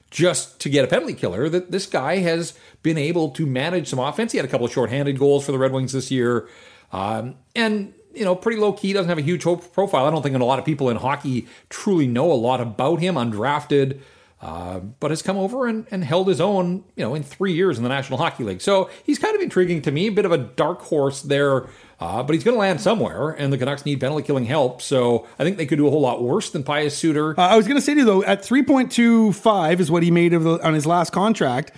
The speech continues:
Speaker 2: Like, where do you think he comes in at? Because, like, those numbers, those are the kind of numbers that you're looking at going, "Yeah, like, if you can get fifteen goals from your three C,
Speaker 1: Right.
Speaker 2: giddy up."
Speaker 1: Yeah, exactly. And so, you know, would, you know,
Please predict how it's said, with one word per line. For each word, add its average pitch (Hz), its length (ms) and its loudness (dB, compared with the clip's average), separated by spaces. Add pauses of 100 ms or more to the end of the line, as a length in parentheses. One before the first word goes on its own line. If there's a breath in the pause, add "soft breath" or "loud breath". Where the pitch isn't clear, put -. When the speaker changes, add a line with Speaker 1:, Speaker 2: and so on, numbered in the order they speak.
(300 soft breath)
Speaker 2:
Like, 185 160 2
where 185 360 4
do 294 60 6
you 311 80 6
think 277 160 4
he 262 120 2
comes 240 260 4
in 285 160 2
at? 131 240 -4
Because, 175 320 0 (260 loud breath)
like, 220 160 4
those 320 240 4
numbers, 233 460 4
those 330 340 4
are 392 80 4
the 381 80 2
kind 330 240 2
of 311 80 6
numbers 269 360 4
that 214 120 4
you're 247 140 2
looking 254 260 2
at 190 140 2
going, 165 180 2
"Yeah, 139 240 -2
like, 135 240 -2
if 127 140 -4
you 247 80 0
can 320 80 0
get 320 100 0
fifteen 247 460 2
goals 185 260 2
from 196 140 -2
your 151 100 0
three 185 240 -4
C, 196 300 -2
Speaker 1:
Right. 147 320 0
Speaker 2:
giddy 233 260 2
up." 311 320 -4 (160)
Speaker 1:
Yeah, 330 200 2
exactly. 185 600 0
And 156 480 0
so, 165 480 2
you 180 120 -4
know, 120 260 -6 (340)
would, 170 480 0 (480 soft breath)
you 226 100 -2
know, - 200 -6